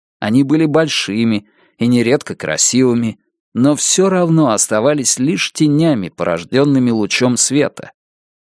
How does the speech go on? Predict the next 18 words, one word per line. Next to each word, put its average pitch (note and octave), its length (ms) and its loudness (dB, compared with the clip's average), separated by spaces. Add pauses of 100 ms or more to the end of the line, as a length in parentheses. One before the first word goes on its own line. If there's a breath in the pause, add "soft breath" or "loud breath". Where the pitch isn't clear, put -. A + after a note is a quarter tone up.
(180)
Возможно, A2+ 680 0
так B2+ 320 -2
же C#3 120 2
обстоит A#2 520 0
дело A#2+ 360 0
и C3 280 -2
с - 280 -2
Ур-мирами. A#2+ 920 -2 (1160)
Реальным C3 600 0
в F#2 100 -2
этот C#3+ 300 -2
полночный B2 640 0
час - 480 -2
был D#3 240 0
лишь D#3+ 280 0
чудесный E3+ 800 0
голос D3+ 500 0
ветра, B2 600 -4